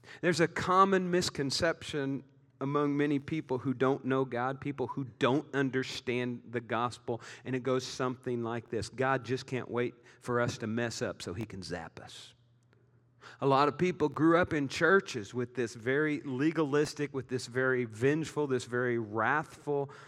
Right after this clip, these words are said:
God, and we see him as this cosmic killjoy who just can't wait to wipe us out. Now, I'm sure that most of you in here today don't believe that. That's why you're here worshiping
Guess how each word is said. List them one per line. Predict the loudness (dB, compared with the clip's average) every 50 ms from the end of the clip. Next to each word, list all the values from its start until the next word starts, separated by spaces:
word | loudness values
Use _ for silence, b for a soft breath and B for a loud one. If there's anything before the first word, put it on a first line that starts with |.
| B B B B B _ -20 -20 -20 -20 _ _ _ -18 -6
God, | -2 0 2 2 2 0 0 -2 -4 -6 -8 B B B B _ -6
and | -4 -2 0
we | 0 -2
see | -2 -4 -6 -8 -6 -4 -4 -2 -2 -2
him | -2 0 0 2 2 2 0 0 -2
as | -2 -2 -2 -2 -4 -6 -6
this | -4 -2 -2 -2 -2 -6 -10 -14 -16 _ _
cosmic | -10 -6 0 2 4 4 4 2 0 0 -2 -2 -2 -6 -10 -10
killjoy | -4 0 2 2 2 2 0 -2 0 0 0 0
who | 0 -2 -4 -4
just | -4 -6 -6 -8 -8
can't | -8 -6 -6 -6 -6 -8 -8
wait | -6 -2 0 0 0 0 -2 -4 B B B B B -10
to | -6 -6
wipe | -6 -6 -6 -6 -4 -2 -2 -2 -2 -2 -2 -4
us | -4 -4 -6 -8 -12
out. | -14 -14 -16 -16 -18 -20 _ _ _ _ _ _ _ _ _ B B B B B B B -2
Now, | 0 0
I'm | 2 0
sure | 2 4 4 4
that | 4 4
most | 4 4 4 4 2 0
of | -4 -4 0
you | 0 2 2
in | 2 0
here | 0 0 0 0 -2
today | -2 -4 -2 -2 -2 -2
don't | -2 -2 -2 -2 -2
believe | -4 -6 -6 -6 -6 -6 -4 -4
that. | -4 -4 -4
That's | -4 -8 -6 -4 -4
why | -4 -2
you're | -4 -4 -8
here | -8 -6 -4 -4 -4
worshiping | -2 -2 -4 -4 -4 -4 -8 -10 -10 -10 -12 -12 -12